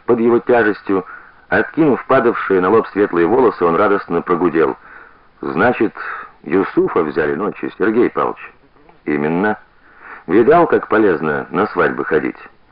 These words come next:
«Ну, значит, все тогда?» удовлетворенно спросил Леров. «Как так все?» «А владелец газеты?» Леров вздохнул. «А я надеялся, что это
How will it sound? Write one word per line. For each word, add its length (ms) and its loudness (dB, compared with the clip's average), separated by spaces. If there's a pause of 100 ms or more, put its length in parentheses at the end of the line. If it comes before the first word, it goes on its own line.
(500)
«Ну, 160 -2
значит, 340 -2
все 240 2
тогда?» 440 2 (360)
удовлетворенно 720 2
спросил 420 0
Леров. 300 0 (600)
«Как 260 0
так 200 -4
все?» 220 -8 (500)
«А 120 2
владелец 440 2
газеты?» 500 -2 (680)
Леров 340 2 (340)
вздохнул. 640 -4 (1120)
«А 140 -4
я 180 0
надеялся, 480 2
что 220 -2
это 400 2